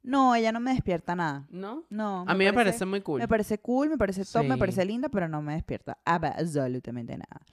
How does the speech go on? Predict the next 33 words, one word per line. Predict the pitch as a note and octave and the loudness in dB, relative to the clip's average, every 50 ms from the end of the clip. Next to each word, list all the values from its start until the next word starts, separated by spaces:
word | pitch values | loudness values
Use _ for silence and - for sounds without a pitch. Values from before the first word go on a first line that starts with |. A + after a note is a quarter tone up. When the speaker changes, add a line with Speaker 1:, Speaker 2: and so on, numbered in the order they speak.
| _ _ _ _ _ | _ _ _ _ _
Speaker 1:
Sí, | - - - C#4 D4 | -14 -6 -2 0 0
es | C4+ B3+ | 0 0
que, | - D4+ D4 D4+ D4 C#4 | 0 -4 -4 -4 -4 -6
no | C#4+ C#4 | -8 -8
sé, | - - - C#4+ B3+ A#3+ | -8 -6 -6 -6 -6 -6
t-, | _ - A3 A3+ A3+ - | _ -12 -12 -12 -12 -12
creo | - B3 | -16 -12
que | - D#4+ | -8 -4
la | D4+ B3+ | -4 -4
gente | A3+ G#3 - | -4 -4 -6
tiene | - B3+ B3 C4 | -6 -6 -6 -6
que | - C4+ | -6 -8
tener | - A3 F#3 E3+ E3 | -8 -6 -6 -8 -8
como | - G#3+ A3+ A#3+ | -8 -6 -6 -4
una, | G#3+ F#3 F#3 F#3+ G3+ - _ _ - - - - - - _ _ | -4 -4 -4 -4 -6 -8 _ _ -20 -20 -20 -20 -20 -20 _ _
una | - G#3+ A3 A3 | -8 -4 -4 -4
pizca | A3+ - - B3+ A3 - - C4+ C4 | -4 -4 -6 -6 -6 -4 0 0 2
de, | C4 B3+ A3+ - _ _ | 2 2 0 -4 _ _
mm, | - C#3+ F#3+ B3+ B3+ A#3 G#3 F3 D3 - - F3 F3 E3 | -18 -12 -8 -6 -6 -6 -6 -6 -8 -10 -12 -10 -8 -8
Speaker 2:
Ujú. | D3+ C#3 C#3+ C#3 C3+ C3+ C3 C3 - F#3+ F#3+ E3+ D#3+ D#3+ D#3+ | -8 -8 -8 -6 -6 -6 -4 -4 -4 -4 -4 -6 -8 -10 -8
Speaker 1:
ujú. | D#3 D3 C3+ A2+ A2 G2 - | -8 -8 -8 -8 -10 -6 -4
Speaker 2:
Sí, | - F3+ | -4 -2
como | F3 F3+ F3 F3 E3+ E3 D#3+ | 0 0 2 2 2 2 2
un | D#3+ D#3+ | 0 0
sex | - G#3 G3+ - | -2 -4 -4 -4
appeal, | G3 E3 - - D3+ C#3+ C3+ B2 | -6 -6 -4 -2 -2 -2 -2 -2
una | A#2+ B2 B2+ | -4 -8 -10
cosa. | - A#2+ A#2+ - | -10 -12 -12 -8
Speaker 1:
Sí, | - - G#3 F#3+ F#3 F#3 F#3 | -4 0 2 2 2 2 0
comadre, | E3 D#3 E3 E3 D#3+ D#3 D#3+ | -4 -4 -4 -4 -4 -4 -4
es | D#3 | -6
súper | - F3 F3 E3 | -6 -8 -8 -8
importante. | D#3+ D#3 D3+ D#3 - - D3 C#3+ D3 - | -8 -8 -8 -10 -10 -10 -12 -10 -10 -12